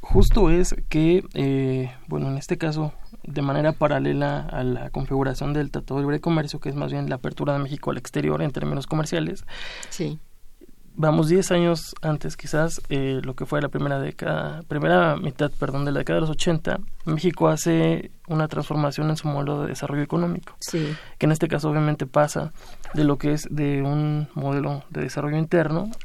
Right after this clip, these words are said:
Speaker 1: hacia un modelo de apertura comercial que va a ser liderado por las exportaciones y obviamente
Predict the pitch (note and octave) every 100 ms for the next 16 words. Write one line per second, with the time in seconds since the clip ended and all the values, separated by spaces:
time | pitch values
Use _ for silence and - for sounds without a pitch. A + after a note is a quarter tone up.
0 | - D3 D3+ - E3 E3 - D#3 D3 C#3+
1 | D3 - - D3 C#3+ D3+ D#3 C#3+ D3 D3
2 | - C#3 C#3 C#3+ D3 D3+ D3+ C#3+ C3 D3+
3 | C#3 - - D#3+ D#3 D#3+ E3 E3+ - E3+
4 | D#3+ E3 E3 D#3+ F3 F3